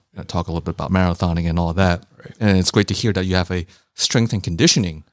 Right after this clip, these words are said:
Speaker 1: section,
Speaker 2: Yes. Yes.
Speaker 1: uh, in your area. Um,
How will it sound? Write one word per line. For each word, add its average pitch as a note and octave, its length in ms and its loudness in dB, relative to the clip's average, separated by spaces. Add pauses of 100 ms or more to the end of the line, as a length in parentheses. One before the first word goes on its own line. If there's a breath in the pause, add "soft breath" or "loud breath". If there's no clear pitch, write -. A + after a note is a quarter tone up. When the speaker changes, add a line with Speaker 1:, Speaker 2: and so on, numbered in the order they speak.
(200)
Speaker 1:
section, E3 520 0 (240 loud breath)
Speaker 2:
Yes. - 20 -14
Yes. F#2+ 160 -8
Speaker 1:
uh, F#2+ 300 2
in G2+ 140 2
your F2+ 100 0
area. G2+ 380 -2 (320 loud breath)
Um, F#2+ 360 -6